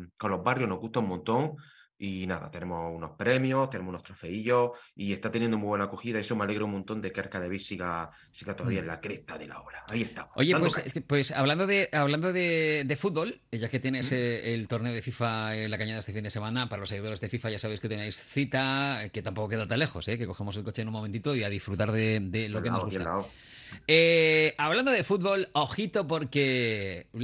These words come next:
Speaker 2: esto de ponerle nombres, eh, sugestivos a los juegos, eh, ya lo hicimos con un juego muy español, muy español, <laughs> que todavía no
Speaker 1: Creo
Speaker 2: lo
Speaker 1: que
Speaker 2: hemos
Speaker 1: sé por dónde va, sé por dónde va.
Speaker 2: <laughs> Bueno, pues, eh, que sepáis, eh, todos y todas, los oyentes de, de la radio, los aficionados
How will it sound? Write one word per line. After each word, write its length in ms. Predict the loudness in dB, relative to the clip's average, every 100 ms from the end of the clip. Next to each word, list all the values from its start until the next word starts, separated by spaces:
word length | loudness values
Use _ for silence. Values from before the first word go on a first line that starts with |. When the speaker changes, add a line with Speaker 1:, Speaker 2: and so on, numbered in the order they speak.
| -4
Speaker 2:
esto 200 | -2 2
de 80 | 2
ponerle 500 | 4 2 2 2 2
nombres, 600 | 2 2 2 4 2 0
eh, 180 | 0 0 0
sugestivos 640 | -2 0 0 0 0 -2
a 40 | -4
los 140 | -2
juegos, 440 | 0 0 -2 -6 -8
eh, 760 | -4 -2 -2 -2 -4 -6 -6 -10 -6
ya 140 | -4
lo 60 | -2
hicimos 320 | -2 -2 -2
con 120 | -4
un 60 | -4
juego 240 | 0 0
muy 140 | 0 0
español, 420 | 0 0 0 0
muy 180 | 0 0
español, 320 | 0 -2 0 -2 -4
<laughs> 100 | -4
que 80 | -4
todavía 380 | -4 -4 -2 -2
no 80 |
Speaker 1:
Creo 120 | 0 0
Speaker 2:
lo 40 |
Speaker 1:
que 60 | 2
Speaker 2:
hemos 60 |
Speaker 1:
sé 100 | 0
por 120 | 0
dónde 200 | -2 0
va, 220 | 0 0 -2 -2
sé 160 | 0
por 140 | 2 2
dónde 180 | 0
va. 80 | -4 -10
Speaker 2:
<laughs> 80 | 0
Bueno, 240 | 2 4
pues, 200 | 4 2
eh, 200 | 2 0
que 120 | 2
sepáis, 580 | 4 4 4 2 2 -2 0
eh, 180 | 0
todos 360 | 2 2 2 2
y 60 | 2
todas, 480 | 2 0 -2 -6 -10
los 280 | -6 -4 -2
oyentes 340 | 0 0 0
de, 360 | 0 0 0 -2
de 140 | -2
la 80 | -2
radio, 300 | -2 -2 -2
los 120 | -4
aficionados 640 | -6 -6 -6 -4 -2 -4